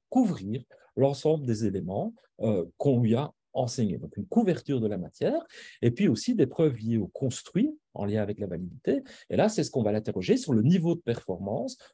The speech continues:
qu'on a voulu travailler avec lui au niveau du cours. Si vous donnez un cours exclusivement transmissif sur de la connaissance, et puis que vous lui demandez de résoudre des problèmes,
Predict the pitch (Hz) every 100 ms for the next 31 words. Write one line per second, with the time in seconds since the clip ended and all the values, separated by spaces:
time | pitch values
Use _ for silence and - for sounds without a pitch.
0 | - 131 110 92 98 180 - 104 95 95
1 | 92 - 175 127 107 110 107 - - -
2 | _ - - 226 190 139 131 135 117 -
3 | 151 127 - _ _ _ - - - 180
4 | 156 139 143 - 127 - 120 - 147 -
5 | _ _ - - 127 120 113 107 107 -
6 | 101 85 - - - 98 180 143 143 120
7 | 113 110 120 101 120 117 - 101 101 78
8 | 80 104 240